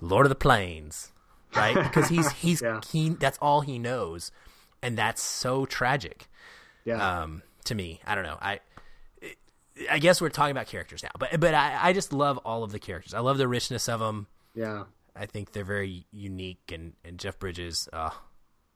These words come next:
Speaker 2: Well, and see, I don't know what this says about me, but I actually found myself in complete, uh, commiseration with the brothers throughout the film.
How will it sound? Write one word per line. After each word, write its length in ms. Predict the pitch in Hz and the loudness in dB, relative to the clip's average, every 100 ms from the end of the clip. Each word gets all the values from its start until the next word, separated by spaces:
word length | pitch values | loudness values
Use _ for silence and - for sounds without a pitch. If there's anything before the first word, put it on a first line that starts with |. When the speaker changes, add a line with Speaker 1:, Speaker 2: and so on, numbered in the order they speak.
| _ _ _ | _ _ _
Speaker 2:
Well, 180 | 139 147 | 4 4
and 200 | 135 139 | 4 0
see, 320 | 131 160 147 139 - - | 6 6 6 2 -10 -14
I 120 | - 147 | -4 2
don't 160 | 175 | 6
know 60 | 165 | 6
what 120 | 151 | 6
this 220 | 147 135 | 6 2
says 420 | - - - 147 131 | -2 -4 4 6 6
about 220 | 123 113 | 2 4
me, 300 | 131 131 117 | 4 6 6
but 240 | 113 123 | 4 2
I 300 | 117 139 131 | 4 4 4
actually 600 | 131 131 139 135 123 120 113 | 2 2 -2 2 4 4 2
found 280 | - 135 131 | 4 4 6
myself 680 | 120 - 127 117 113 - - - _ _ _ _ _ - _ _ - | 4 4 4 4 2 -4 -16 -20 _ _ _ _ _ -20 _ _ 0
in 320 | 147 135 127 | 4 6 6
complete, 960 | 131 127 127 - 135 131 120 - - - _ _ - | 6 2 2 4 6 6 2 -6 -14 -18 _ _ -6
uh, 600 | 117 120 117 117 113 107 - - _ _ _ _ _ _ _ _ _ _ _ _ _ _ _ _ _ _ _ _ - | 2 4 6 4 4 0 -4 -12 _ _ _ _ _ _ _ _ _ _ _ _ _ _ _ _ _ _ _ _ 0
commiseration 960 | 139 139 131 120 117 123 117 104 104 - _ _ - | 6 6 6 4 4 2 -2 -6 -10 -12 _ _ -4
with 360 | 120 127 117 113 - | 4 6 6 0 -10
the 80 | - | -4
brothers 640 | 120 120 107 101 101 - - _ _ _ _ - | 0 0 0 -4 -6 -10 -12 _ _ _ _ 2
throughout 300 | 131 123 120 | 6 6 4
the 100 | 107 | 0
film. 380 | 127 110 101 | -2 -2 -4